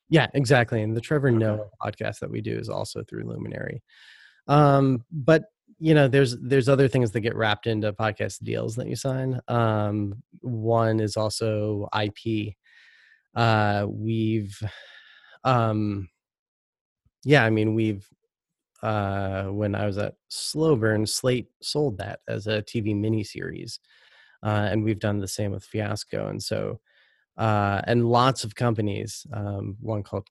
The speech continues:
Speaker 1: Gimlet, uh, that ha-, have done a lot of that. You know, they did a fiction podcast called Homecoming that Amazon bought,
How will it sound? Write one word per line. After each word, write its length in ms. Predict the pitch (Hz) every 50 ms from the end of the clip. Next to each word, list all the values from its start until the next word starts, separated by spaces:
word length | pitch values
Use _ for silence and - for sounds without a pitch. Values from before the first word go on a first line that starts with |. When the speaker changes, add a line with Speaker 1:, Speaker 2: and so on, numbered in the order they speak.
| _
Speaker 1:
Gimlet, 560 | - 117 117 113 113 113 113 113 110 107 - - _ -
uh, 560 | 110 110 107 104 101 104 101 101 98 98 98 92 - _ _ - - - _ _ _ _ _ _ _ _ _
that 580 | - 127 113 107 110 104 101 101 98 101 - - _ _ _ _ -
ha-, 180 | - 120 123 - -
have 360 | 123 113 113 110 98 101 107
done 180 | 127 120 113 107
a 60 | 98
lot 260 | 98 101 98 98 98
of 120 | 104 104 101
that. 280 | 104 104 101 98 -
You 120 | - 117 107
know, 120 | 104 101
they 220 | 95 107 107 104 101 101 101 101 -
did 180 | - 117 104
a 140 | 104 104 104
fiction 360 | - - - 139 - - 127
podcast 420 | 110 117 110 107 101 110 104 - -
called 180 | - 110 107
Homecoming 640 | - - 151 147 143 131 - 143 135 131 131 127 117
that 100 | 107 98 -
Amazon 460 | 110 117 117 117 113 107 117 113 110
bought, 360 | 104 110 110 110 110 110 151